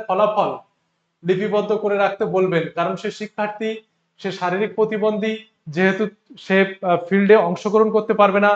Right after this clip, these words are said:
সেক্ষেত্রে তাকে যদি একটা বিশেষ কাজ দেওয়া হয়, তার প্রতি একটা গুরুত্বও দেওয়া হলো, আবার এদিকে তাকে ওই অনুষ্ঠানে সক্রিয়ভাবে কাজে লাগানো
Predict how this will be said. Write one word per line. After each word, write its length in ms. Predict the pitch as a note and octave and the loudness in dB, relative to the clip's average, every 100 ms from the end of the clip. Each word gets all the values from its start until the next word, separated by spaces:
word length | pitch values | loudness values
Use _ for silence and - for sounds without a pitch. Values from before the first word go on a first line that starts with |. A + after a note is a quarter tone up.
| G3+ - _ | 0 -12 _
সেক্ষেত্রে 460 | - G3 G3+ G#3+ G3+ | -8 -4 -4 -2 0
তাকে 240 | F#3+ G3+ | 0 0
যদি 160 | G3+ G#3 | 0 0
একটা 180 | G3+ | 0
বিশেষ 360 | F3+ F#3+ A3 G#3 | -2 -2 -4 -2
কাজ 160 | F#3+ F#3 | 0 2
দেওয়া 160 | G3+ G#3+ | 4 4
হয়, 120 | G#3+ | 4
তার 200 | F#3+ F3+ | 4 2
প্রতি 220 | G3+ G3+ | 2 -2
একটা 200 | G3+ G3+ | -2 -2
গুরুত্বও 480 | F3+ F3+ F#3+ - A3+ | -4 -2 -4 2 4
দেওয়া 200 | A3+ A3 | 6 6
হলো, 220 | G3+ A3+ B3 B3 - _ | 8 8 6 4 -6 _
আবার 260 | F3 F3+ G3+ | 0 4 4
এদিকে 340 | G3 G#3 A3+ | 2 0 -2
তাকে 300 | G#3 F3+ G#3+ B3 C#4 - _ _ _ _ _ _ F#3+ | 0 0 4 2 2 -8 _ _ _ _ _ _ 6
ওই 440 | A3 A#3 G#3+ - _ _ _ E3+ | 6 6 2 -8 _ _ _ -4
অনুষ্ঠানে 580 | A3 A3 G#3+ G3+ C4+ | -2 0 0 0 0
সক্রিয়ভাবে 920 | - - - F#3+ F#3+ G#3 G#3+ F#3 G3 B3+ | -4 -12 -10 -8 -6 -2 0 2 2 2
কাজে 300 | A#3+ F#3 F3+ | 2 2 4
লাগানো 320 | F3+ F3+ F#3 | 2 4 4